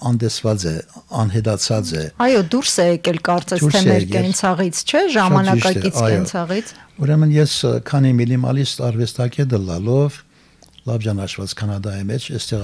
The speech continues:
Speaker 1: որոշ չափով, ուզեցի քորքերու աշխարհը մտցնել մինիմալիզմի մեջ։ Եվ նույն ժամանակ ուզեցի ձևով արտասահման ներկայացնել ժամանակակից արվեստի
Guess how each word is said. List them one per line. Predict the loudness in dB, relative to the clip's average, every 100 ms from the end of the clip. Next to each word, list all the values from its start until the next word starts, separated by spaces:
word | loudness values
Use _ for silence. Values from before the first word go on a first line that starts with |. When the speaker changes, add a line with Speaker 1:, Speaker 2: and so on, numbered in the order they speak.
| -6
Speaker 1:
որոշ | -8 -10 -8
չափով, | -8 -6 -2 -4 -4 -20 -20 -20 -20 -20 -16
ուզեցի | -4 -2 2 2 0 0 2 2 0 -4 _ _ _ _ _ _ _ -16
քորքերու | -2 -2 -2 0 0 2 2 2 2 2 -2 -8 -20 -20 _ _ _ _ _ _ -20 -20 _ -6
աշխարհը | -6 -4 -2 -2 0 0
մտցնել | 2 0 0 0 2 2
մինիմալիզմի | 2 2 0 0 -2 -2 -2
մեջ։ | 0 -2 -6 -10 -16 -20 -20 -14 -2
Եվ | 0 4
նույն | 4
ժամանակ | 4 2 2 2 0
ուզեցի | -2 -2 -2 -2 -2 0 0
ձևով | -2 -2 2 2 2 2 0
արտասահման | -2 -4 -4 -4 -2 0 2 2
ներկայացնել | 2 0 0 0 -2 2 4 4 0 -10 -16 -6
ժամանակակից | -2 2 4 4 2 2 2 0 0 -2
արվեստի | -2 0 2 0 -2 0 4